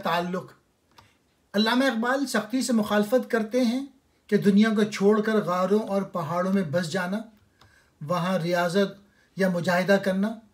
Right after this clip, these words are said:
खुदा को पाने की कोशिश को वो काफिरी करार देते हैं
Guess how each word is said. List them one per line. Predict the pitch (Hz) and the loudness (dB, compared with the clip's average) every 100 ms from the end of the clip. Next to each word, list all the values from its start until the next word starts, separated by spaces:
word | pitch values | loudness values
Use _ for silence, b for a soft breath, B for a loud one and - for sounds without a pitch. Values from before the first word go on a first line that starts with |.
| b b b b b | b b b b b
खुदा | - 185 196 | -8 0 0
को | 196 190 | 0 -2
पाने | 180 180 190 | -2 -2 0
की | 190 | -2
कोशिश | - 175 170 208 | -4 -6 0 -2
को | - 208 | 2 0
वो | 175 220 | 0 -4
काफिरी | - 165 190 208 | -2 -4 -2 0
करार | 190 170 | 0 -2
देते | 160 147 170 | -4 -8 -6
हैं | 160 - | -8 -10